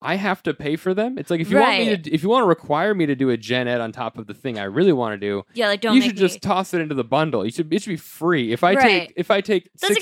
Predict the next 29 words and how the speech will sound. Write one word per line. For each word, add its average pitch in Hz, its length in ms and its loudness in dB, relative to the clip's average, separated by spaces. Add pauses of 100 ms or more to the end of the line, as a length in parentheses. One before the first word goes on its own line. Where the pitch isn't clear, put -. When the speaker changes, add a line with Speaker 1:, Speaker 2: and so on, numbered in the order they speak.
Speaker 1:
sixty, - 80 -8
Speaker 2:
point. 262 320 0
Speaker 1:
yeah, - 140 -10
<laughs> - 40 -6
Speaker 2:
Yeah, 302 160 2
Speaker 1:
it's 254 60 0
Speaker 2:
that's, 269 160 -2
that's 302 180 -4
a 294 60 -10
good 269 180 -8
point. 175 240 -6
It's - 120 -12
Speaker 1:
it's - 80 -8
like, 175 100 2
if 170 80 0
I 214 80 6
take 202 240 2
twelve 170 420 0
to 151 100 -4
thirteen 151 440 -4
credit 131 280 0
hours 107 400 -2
of 92 220 -8
engineering, 117 640 -4 (200)
throw 151 280 0
me 196 160 2
four 147 500 0
of 135 120 -2
humanity 147 680 -4